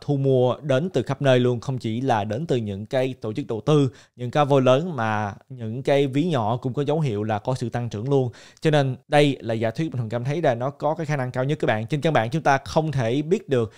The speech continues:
tại sao mà giá cả lại có một cái sự, à, tăng trưởng trong vòng, à, từ độ tuần tới bây giờ. Chỉ có thể nói lên được là gần đây đó, chúng ta có nhiều cái, à, thông tin tốt cũng có, xấu cũng có. Nhưng mà nếu chúng ta sâu chuỗi lại thì chúng ta sẽ thấy được là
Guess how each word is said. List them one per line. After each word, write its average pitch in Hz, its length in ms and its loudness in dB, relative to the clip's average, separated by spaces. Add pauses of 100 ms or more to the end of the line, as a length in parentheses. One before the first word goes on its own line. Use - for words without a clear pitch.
(180)
tại 117 160 0
sao 131 220 2
mà 123 140 0
giá 120 240 -2
cả 107 200 0
lại 110 100 0
có 127 200 -2
một 127 160 -2
cái 127 120 -2
sự, 107 320 -4
à, 113 120 0
tăng 123 320 -6
trưởng 117 380 -4
trong 120 280 -2
vòng, 107 320 0
à, 104 100 -2 (200)
từ 131 200 -2
độ 113 120 2
tuần 113 260 -4
tới 135 100 -2
bây 131 120 2
giờ. 117 240 4 (320)
Chỉ 135 120 -2
có 160 100 -2
thể 139 160 2
nói 147 220 4
lên 139 200 6
được 110 200 0
là 110 160 2
gần 113 240 -2
đây 123 200 4
đó, 123 240 0
chúng 135 160 -6
ta 113 220 0
có 127 400 0
nhiều 123 340 -2
cái, 131 240 0
à, 120 140 2 (100)
thông 131 260 -4
tin 131 220 0
tốt 156 260 4
cũng 135 120 -2
có, 135 180 2
xấu 143 180 -2
cũng 135 140 -4
có. 127 240 4
Nhưng 139 220 0
mà 117 60 0
nếu 117 140 0
chúng 139 140 -2
ta 131 100 4
sâu 127 220 -2
chuỗi 123 180 -2
lại 98 200 0
thì 107 120 -10
chúng 127 160 -10
ta 113 140 -2
sẽ 104 200 -6 (100)
thấy 131 140 -2
được 113 220 0 (280)
là 107 320 2